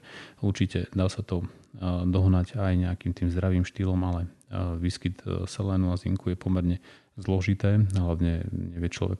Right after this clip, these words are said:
čo tá zelina v skutočnosti obsahuje, preto a ja niekedy odporúčam samozrejme vlastne tú suplementáciu minerálmi, eh,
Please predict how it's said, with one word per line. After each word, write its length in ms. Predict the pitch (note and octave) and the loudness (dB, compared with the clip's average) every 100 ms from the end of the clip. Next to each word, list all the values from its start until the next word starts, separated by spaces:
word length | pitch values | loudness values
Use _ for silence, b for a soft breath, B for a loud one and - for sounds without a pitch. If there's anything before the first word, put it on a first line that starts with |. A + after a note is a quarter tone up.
| - - | -8 -10
čo 160 | G#2+ | -8
tá 160 | - F#2+ | -6 -4
zelina 240 | F#2+ F#2+ | -2 -2
v 80 | F#2 | -2
skutočnosti 480 | - G2 G#2 - G#2 | -4 -4 -6 -4 -6
obsahuje, 400 | G#2 - G2 F#2 - | -6 -4 -2 0 0
preto 320 | F2+ E2 F2+ - _ _ _ _ _ _ _ - - | -2 -2 -4 -10 _ _ _ _ _ _ _ -16 2
a 80 | G2 | 4
ja 160 | E2 D#2+ | 6 2
niekedy 240 | D2+ E2+ D#2 | 0 2 2
odporúčam 480 | - D#2 D2+ D#2+ D#2 | 2 0 0 -2 2
samozrejme 480 | D#2+ D#2+ D#2 D#2 | 2 4 4 2
vlastne 240 | D#2 D#2 - | 2 0 0
tú 160 | F2+ | -2
suplementáciu 800 | - - D#2+ D#2+ D#2+ F2+ - E2 B B B B | -4 2 4 4 0 -6 -2 -2 B B B B
minerálmi, 640 | - E2+ E2 D#2+ D#2+ D#2+ | 0 4 4 4 4 4
eh, 60 | D2+ | 2